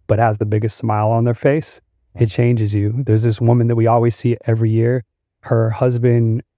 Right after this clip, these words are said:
out of a fit of rage, threw acid on her, and it melted her.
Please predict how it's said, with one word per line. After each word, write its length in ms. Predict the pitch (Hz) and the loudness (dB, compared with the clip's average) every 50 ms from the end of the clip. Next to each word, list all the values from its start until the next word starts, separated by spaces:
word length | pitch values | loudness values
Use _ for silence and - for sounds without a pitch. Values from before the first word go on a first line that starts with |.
| _ _ - | _ _ -2
out 140 | 120 113 | 0 0
of 120 | 113 107 107 | 0 0 0
a 80 | 110 | -2
fit 220 | 101 - - 131 123 | -4 -2 0 0 2
of 80 | 117 | 2
rage, 360 | 110 110 113 120 120 113 - - | 2 2 2 2 0 -2 -4 -4
threw 140 | - 117 110 - | -4 -4 -2 -2
acid 340 | 110 113 127 - - 110 | -4 -4 -4 -4 -4 -2
on 140 | 104 104 101 | -2 0 0
her, 300 | 101 107 104 110 113 - _ _ _ _ - | 0 -2 -2 -4 -8 -12 _ _ _ _ -2
and 120 | 117 117 | 0 0
it 60 | 113 107 | 2 2
melted 480 | 107 110 117 127 135 131 - - 110 | 0 2 2 2 2 2 2 0 0
her. 340 | 98 113 104 104 107 104 | 2 2 0 0 -2 -4